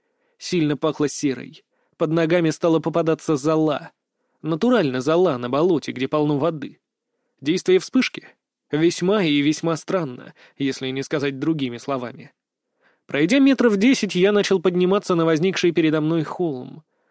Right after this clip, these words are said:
Готов был поклясться, что его здесь не было, когда я десять минут назад пролетал над этим местом.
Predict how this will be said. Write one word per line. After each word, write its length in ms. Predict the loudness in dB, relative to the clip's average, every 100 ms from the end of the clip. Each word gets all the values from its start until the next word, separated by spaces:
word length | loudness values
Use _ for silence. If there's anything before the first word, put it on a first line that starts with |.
| _ -6
Готов 380 | -2 2 2
был 180 | 4 2
поклясться, 540 | 2 0 0 0 -6 -8
что 180 | -4
его 200 | -2 0 0
здесь 280 | -2 -2
не 140 | -2 -2
было, 260 | -2 -8 -16 -14 -4
когда 220 | 0 2
я 140 | 2 2
десять 320 | 0 -2 -2
минут 300 | -2 -2 -2
назад 340 | -2 -2 -2
пролетал 460 | -4 -2 -2 -2 -2
над 180 | -2 -4
этим 200 | -4 -4
местом. 580 | -4 -6 -10 -20 -20